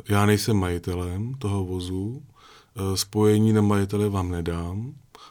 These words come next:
a peníze potřebuji rychle, ještě dnes večer, protože odlétám do Kolumbie,“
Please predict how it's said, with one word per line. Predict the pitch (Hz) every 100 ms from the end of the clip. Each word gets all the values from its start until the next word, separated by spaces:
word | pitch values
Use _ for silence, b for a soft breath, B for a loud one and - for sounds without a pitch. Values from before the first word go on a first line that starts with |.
| B -
a | 98 95
peníze | 92 104 107 107 110
potřebuji | 107 - 104 110 110 104 98 90 95
rychle, | 90 - 92 90
ještě | 104 95 -
dnes | 107 107 -
večer, | 95 - - 87 95 127 -
protože | 101 110 104
odlétám | 107 104 98 107
do | 95
Kolumbie,“ | 85 95 92 85 87 85 98